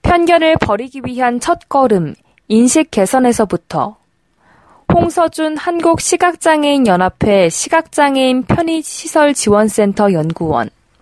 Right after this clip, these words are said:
필자가 시각장애인으로 살면서 자주 듣게 되는 질문들이 있다. 비장애인과 길을 걷다가 "여기서 오른쪽으로 가요"라든가 "여기는 주유소 앞이지요"라고 하면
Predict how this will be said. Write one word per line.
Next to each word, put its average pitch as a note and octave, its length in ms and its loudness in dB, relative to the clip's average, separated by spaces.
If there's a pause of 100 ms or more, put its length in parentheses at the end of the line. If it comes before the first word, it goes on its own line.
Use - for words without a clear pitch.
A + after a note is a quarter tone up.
(420)
필자가 D#4 640 2
시각장애인으로 D4 1000 0
살면서 G#3+ 680 2
자주 G3 420 -2
듣게 C4 380 0
되는 A3+ 340 2
질문들이 G3+ 640 2
있다. D3 460 -6 (920)
비장애인과 A#3 880 2
길을 A3 360 -2
걷다가 F3+ 720 -2 (480)
"여기서 C#4+ 480 2
오른쪽으로 C#4+ 760 0
가요"라든가 G3 1120 0 (580)
"여기는 A#3 540 0
주유소 A#3+ 480 2
앞이지요"라고 G3+ 1000 0
하면 A3 560 0